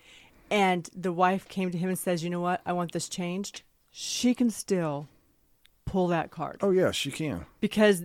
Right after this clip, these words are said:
Speaker 1: that is their marriage. And I know, which then kind of puts it back into the hierarchy. But that's,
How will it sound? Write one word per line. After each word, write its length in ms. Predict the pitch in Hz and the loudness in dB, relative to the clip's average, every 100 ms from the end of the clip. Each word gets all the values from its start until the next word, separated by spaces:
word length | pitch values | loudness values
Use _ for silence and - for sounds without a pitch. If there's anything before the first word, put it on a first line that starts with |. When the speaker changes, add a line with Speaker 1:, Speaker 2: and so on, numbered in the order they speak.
| 175 | 2
Speaker 1:
that 240 | 196 190 - | 4 6 6
is 340 | 208 208 170 - _ - _ _ _ | 4 4 0 -14 _ -20 _ _ _
their 440 | 165 147 196 190 | -12 0 4 4
marriage. 580 | 185 165 151 - - - _ _ _ _ _ _ _ _ _ _ _ | 2 0 -2 -6 -12 -16 _ _ _ _ _ _ _ _ _ _ _
And 220 | - 165 | -4 0
I 80 | 190 | 2
know, 200 | 190 196 - - | 2 0 0 -4
which 260 | 233 220 - | -2 -2 2
then 240 | 196 208 | 4 4
kind 240 | - 202 | 2 -2
of 80 | 202 | -2
puts 180 | 202 185 | -2 -6
it 100 | 165 | 0
back 240 | 170 165 | 0 0
into 280 | 175 175 170 | -2 -6 -4
the 80 | 165 | -4
hierarchy. 500 | 135 175 165 147 147 - - - - - | -2 0 0 0 -8 -14 -20 -20 -10 -2
But 120 | 190 | 4
that's, 360 | 220 226 - | 6 4 -2